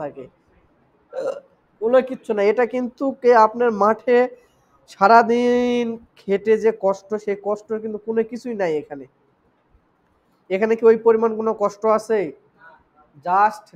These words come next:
নিয়মগুলো মনে রাখতে হবে, বুঝতে পারছেন? শুধু নিয়ম। আচ্ছা, তাহলে আমরা এটাকে সুন্দরভাবে একটা ভেক্টর করলাম। এখন একটা কথা, যে আমরা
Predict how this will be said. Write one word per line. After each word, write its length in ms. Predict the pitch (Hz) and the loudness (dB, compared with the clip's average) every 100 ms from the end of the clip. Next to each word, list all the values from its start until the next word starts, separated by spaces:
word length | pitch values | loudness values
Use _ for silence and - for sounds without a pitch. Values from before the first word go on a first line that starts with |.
| 160 | -10
নিয়মগুলো 460 | 180 202 202 196 202 185 | -4 -4 -4 -6 -6 -6
মনে 140 | 180 175 | -6 -4
রাখতে 260 | 165 160 - 143 | -6 -8 -18 -20
হবে, 180 | 127 120 _ _ _ _ _ _ _ | -20 -20 _ _ _ _ _ _ _
বুঝতে 180 | _ 185 | _ -6
পারছেন? 320 | 196 190 240 269 - _ _ _ _ | -6 -4 -6 -6 -14 _ _ _ _
শুধু 200 | 233 233 226 | -6 -4 -4
নিয়ম। 280 | 196 180 151 127 _ _ _ _ _ _ _ | -2 -4 -6 -12 _ _ _ _ _ _ _
আচ্ছা, 320 | 160 - - - _ | -10 -10 -18 -20 _
তাহলে 180 | 214 233 233 | -2 0 0
আমরা 140 | 240 233 | -2 -4
এটাকে 280 | 240 247 294 - _ _ _ _ _ _ | -6 -2 -4 -4 _ _ _ _ _ _
সুন্দরভাবে 440 | 233 240 226 226 233 | -6 -2 -2 0 -2
একটা 120 | 240 202 | -4 -6
ভেক্টর 300 | 196 190 202 165 | -6 -6 -8 -8
করলাম। 300 | 165 139 123 - _ _ _ _ _ _ _ _ 180 | -8 -8 -12 -18 _ _ _ _ _ _ _ _ -6
এখন 200 | 196 277 285 | -6 -6 -8
একটা 160 | 277 262 | -10 -4
কথা, 280 | 220 208 202 151 208 _ _ _ _ _ _ _ _ - | -4 -4 -4 -4 -6 _ _ _ _ _ _ _ _ -20
যে 140 | 143 170 | -8 -6
আমরা 200 | 190 208 | -4 0